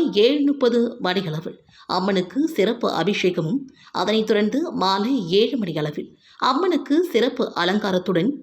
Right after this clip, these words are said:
சிறப்பு தீபாராதனையும் நடைபெற்றது. தொடர்ந்து இரவு ஏழு முப்பது மணியளவில் அம்மனுக்கு தீச்சட்டி எடுத்தல் நிகழ்ச்சி நடைபெற்றது. இதில் திரளான பக்தர்கள் கலந்து கொண்டு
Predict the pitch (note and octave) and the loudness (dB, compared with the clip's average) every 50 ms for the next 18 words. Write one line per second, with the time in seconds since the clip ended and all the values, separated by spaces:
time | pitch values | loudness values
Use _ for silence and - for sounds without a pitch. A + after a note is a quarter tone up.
0 | - - _ _ - - B3 B3+ D#4 - - C4 E3+ D#3 G3 G#3+ B3+ - D4 C#4 | -16 -20 _ _ -2 2 2 2 2 2 0 0 0 2 2 0 0 0 -2 -4
1 | - - A3 G3+ F#3+ F#3+ F#3 E3+ D#3+ D3 C#3+ - D#3+ - - F3+ - - - - | -2 -2 -2 -2 0 0 0 0 0 -2 -2 -4 -6 -8 -8 -8 -8 -10 -12 -20
2 | _ _ _ _ _ _ - G#3 G#3 A3 G#3+ G3+ G3 C#4 D4 B3+ F3 F3+ F#3 G3 | _ _ _ _ _ _ -2 0 2 2 2 2 2 0 -2 0 0 2 2 2
3 | G3+ G3+ B3+ C4+ A#3+ F3+ D#3+ - G#3+ A#3+ C#4 C#4+ B3+ B3 - - F3+ F3+ F3 E3 | 0 -2 -2 -4 -4 -2 2 2 4 4 4 2 0 0 0 0 0 0 0 0
4 | F3 G3 E3+ D3+ D3 D3+ - G3+ - - _ _ _ _ - - B3+ C#4 D4 E4+ | -2 -2 -2 -2 -4 -4 -6 -8 -12 -14 _ _ _ _ -6 -2 0 0 2 2
5 | G4+ F4+ F4 - - - C#4+ F4+ F#4+ - - - C4 C#4+ E4 - - D#4+ - - | 2 2 0 0 0 0 2 2 0 0 -2 0 0 0 2 0 -2 -4 -2 -2
6 | A#3+ F3+ F3 F3+ F#3+ F#3+ A3 F#3+ D#3+ E3 E3+ G3 A3+ A3 - G3+ D#3 D3+ D3 - | 0 0 0 0 0 -2 -2 0 0 2 2 2 0 0 -2 -4 -4 -6 -6 -8
7 | E3+ - - F#3+ F#3 - - - _ _ _ _ - - - D4 D4+ C4+ E4+ G#4 | -8 -8 -6 -6 -8 -8 -12 -18 _ _ _ _ -16 -6 -4 -2 0 2 2 0
8 | A4 - - C#4 A#3+ A#3+ A#3 A#3 D4 E4 C4 F3+ F3 F3 - - C#4+ C#4 C4+ A#3+ | 0 0 0 2 2 2 2 2 0 0 0 0 -2 -2 -2 -4 -2 -2 -2 -2
9 | A#3+ - G3 G3 G3 F#3+ F#3 - G#3 G#3+ - | 0 0 0 0 0 0 0 0 0 0 0